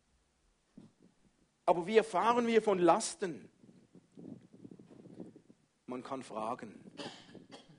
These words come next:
Man kann fragen und nahe beim Menschen sein. Wenn wir uns für Menschen interessieren und sie fragen, werden sie von ihren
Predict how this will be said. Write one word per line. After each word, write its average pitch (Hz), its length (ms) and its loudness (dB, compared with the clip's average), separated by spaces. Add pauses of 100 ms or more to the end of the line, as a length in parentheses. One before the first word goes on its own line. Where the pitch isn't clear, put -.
(720)
Man 127 220 -8
kann 131 200 -8
fragen 165 560 2
und 147 260 -6
nahe 131 380 0
beim 143 220 -2
Menschen 127 380 -6
sein. 113 320 -10 (800)
Wenn 156 280 2
wir 208 280 4
uns 180 220 0
für 160 180 2
Menschen 165 460 -2
interessieren 143 760 -4
und 123 160 -8
sie 120 140 -12
fragen, 113 540 -4
werden 123 280 -2
sie 110 160 -12
von 113 140 -10
ihren 104 360 -8